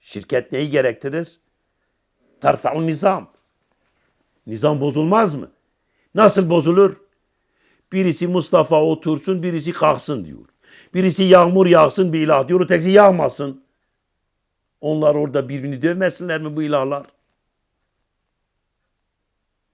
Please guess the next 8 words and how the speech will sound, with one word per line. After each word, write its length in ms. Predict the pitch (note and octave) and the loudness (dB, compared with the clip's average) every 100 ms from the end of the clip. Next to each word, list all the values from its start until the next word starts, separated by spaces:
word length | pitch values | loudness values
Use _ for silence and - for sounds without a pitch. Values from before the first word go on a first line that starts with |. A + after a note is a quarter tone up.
| _ _ _ | _ _ _
Şimdi 200 | _ D3 | _ -8
parlamentoda 640 | C#3 D3+ D#3+ F3 D#3+ D#3 D3+ | 2 2 2 -2 -4 -2 -2
ilahlar 480 | D3+ C#3+ D#3 D#3 C#3 | 0 0 2 0 2
bazen 300 | D#3 D#3+ D3 | 0 0 -4
birbirini 280 | D#3 D#3 | -6 -4
dövüyor, 380 | B2+ D3 C#3+ D3+ | 0 0 0 0
görmüyor 400 | C#3 A3+ F#3+ D3 | 6 6 6 -6
musun? 320 | F#2 - - | -10 -18 -20